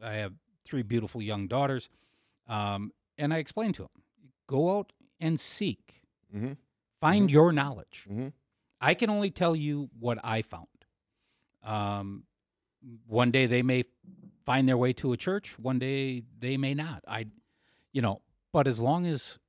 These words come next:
Speaker 1: I've done what I needed to do, and I, I just don't like force feeding anybody.
Speaker 2: Mm-hmm.
Speaker 1: Um, but getting back to, you know, you, you're jumping up and going, "Oh my God, I can't believe that they're not letting them in." This is a conversation that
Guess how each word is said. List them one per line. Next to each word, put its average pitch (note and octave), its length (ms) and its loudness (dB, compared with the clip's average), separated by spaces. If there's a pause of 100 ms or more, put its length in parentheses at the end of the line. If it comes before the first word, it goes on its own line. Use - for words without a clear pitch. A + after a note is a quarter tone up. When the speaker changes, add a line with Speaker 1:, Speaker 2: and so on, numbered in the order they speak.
(440)
Speaker 1:
I've C3 260 -2
done A#2 400 0
what A#2 240 -2
I A2+ 220 -4
needed A2+ 440 -2
to - 80 -12
do, A#2 200 -6
and A2+ 100 -8
I, A#2 300 -8 (260)
I A#2+ 100 -8
just A2 240 -8
don't A2 280 -8
like A2 180 -8 (200)
force G#2+ 240 -8
feeding G2+ 300 -10
anybody. G#2 440 -14 (360)
Speaker 2:
Mm-hmm. G#2+ 200 -8
Speaker 1:
Um, A#2 300 6
but B2 180 2 (280)
getting F3+ 200 2
back B2+ 240 0
to, G#2+ 340 -4 (480)
you C#3 140 -6
know, A2 160 -6 (1040)
you, F#3+ 280 -2 (680)
you're B2+ 140 -8
jumping C#3+ 440 0
up C#3+ 160 -6
and A#2 100 -8
going, A2+ 260 -8
"Oh G3 120 2
my D3 140 -2
God, A2+ 300 -10
I G#2 40 -8
can't F#3 220 0
believe F3 240 2
that C3+ 120 0
they're C#3 100 -4
not B2+ 260 -6
letting C3 220 -6
them A#2 120 -4
in." B2+ 200 -2 (1000)
This D3 360 2
is E3+ 80 0
a E3 60 4
conversation E3 760 -2
that D3+ 180 -4